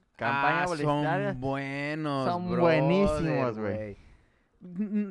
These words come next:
Speaker 2: no hay mejor campañas que las que manejan ellos, güey, para llamar la atención tomando situaciones reales.
Speaker 1: Es, es como, por ejemplo, te muestro, hay otra que me gusta mucho, que es Netflix.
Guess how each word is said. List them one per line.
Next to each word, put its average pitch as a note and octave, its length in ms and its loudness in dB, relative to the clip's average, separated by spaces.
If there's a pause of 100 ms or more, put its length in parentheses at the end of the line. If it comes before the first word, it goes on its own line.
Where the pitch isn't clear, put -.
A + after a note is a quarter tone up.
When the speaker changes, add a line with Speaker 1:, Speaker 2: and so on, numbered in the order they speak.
(140)
Speaker 2:
no C4+ 140 4
hay C#4 120 2
mejor G#3+ 540 0
campañas F3 720 0
que D3+ 140 -10
las A#2 260 -12
que A#2 140 -10
manejan A#2 580 -8
ellos, F#2 400 -12
güey, - 240 -20
para B2+ 220 0
llamar C3 300 -4
la E3 80 0
atención D3 600 -6 (120)
tomando C#3+ 760 -6
situaciones B2 680 -6
reales. B2 540 -4 (120)
Speaker 1:
Es, - 100 2
es F#3+ 60 -2
como, A3+ 280 0
por E3 120 0
ejemplo, C#3 360 -2
te C3 120 -4
muestro, F#3 480 -4
hay F3+ 220 2
otra G3+ 260 -4
que F3 120 -10
me C#3 140 -6
gusta D#3 340 -6
mucho, F3+ 480 -10 (760)
que C#3 220 0
es C#3+ 160 -12
Netflix. C#3+ 720 -10